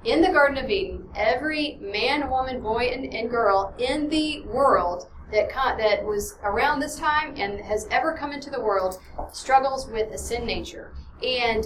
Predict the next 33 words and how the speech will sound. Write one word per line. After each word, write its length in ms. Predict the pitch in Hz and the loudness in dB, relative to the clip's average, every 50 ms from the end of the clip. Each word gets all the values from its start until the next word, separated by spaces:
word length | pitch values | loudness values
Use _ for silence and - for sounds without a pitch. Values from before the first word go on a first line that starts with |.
| - - | -4 -6
the 120 | 214 214 - | -6 -8 -6
process, 600 | - - 311 349 403 392 - - 285 247 226 - | -2 2 4 6 6 4 4 0 -2 -2 -2 -2
basically, 440 | - 240 254 247 - - 262 247 233 | -4 -4 -4 -4 -6 -6 -4 -2 -2
that 160 | 214 202 - | -2 -2 -2
James 400 | - 240 262 269 254 - - - | -2 -2 -2 -4 -4 -6 -8 -4
a-, 240 | 214 226 226 - 220 | -2 -2 -2 -2 -2
lays 260 | 220 254 262 262 - | -2 -2 -2 -2 2
out 240 | 262 269 269 269 - | 4 6 6 6 4
for 140 | - 226 214 | 0 -2 -2
us 160 | 208 214 - | -2 -2 -2
is 180 | 220 226 208 190 | -2 0 0 2
there's 300 | 220 214 214 214 214 - - | 2 2 2 2 2 -2 -2
a, 440 | 214 214 214 214 202 196 202 202 - - - - - - | 2 4 4 4 6 4 2 2 -2 -8 -12 -16 -6 0
um, 440 | 226 226 226 214 208 - - - - - - - - - | 2 4 4 4 2 0 -4 -10 -14 -18 -20 -20 -6 0
there's 340 | 226 233 233 233 226 220 - | 2 4 6 6 6 6 4
a 140 | - 233 247 | 2 0 4
motive, 520 | 285 320 330 - - - - - - - - - - - - - | 6 6 6 6 4 2 0 -2 -6 -12 -18 -18 -20 -16 -6 -2
and 280 | 226 233 226 214 220 - | 0 2 2 2 2 2
James 280 | 220 233 254 247 - | 0 0 0 0 -4
calls 220 | - 240 233 233 220 | -4 -2 -2 0 0
that 260 | 220 214 208 208 220 | 0 0 0 2 4
lust. 420 | 220 202 208 - - - - - - | 4 4 4 4 0 -4 -12 -12 -10
And 120 | 202 214 240 | -8 -4 -2
then 200 | 269 277 277 269 | 0 0 0 0
there 240 | 269 262 262 262 247 | 0 2 2 2 2
is 160 | 226 220 - | 0 0 -2
an 100 | - - - | -4 -6 -2
act, 540 | 247 277 320 302 - - - - - - - - | 0 4 6 6 4 4 2 -6 -14 -18 -14 -4
which 220 | - 233 226 226 | -2 -2 0 0
is 220 | 233 226 220 220 220 | 2 2 2 2 2
James 320 | - - 226 226 220 220 - | 0 0 0 0 0 0 0
calls 340 | - 214 208 214 214 - | 2 4 4 4 2 -2
sin, 580 | - - - 349 359 247 196 190 190 196 214 - | -4 -2 2 2 4 4 4 2 0 -4 -6 -10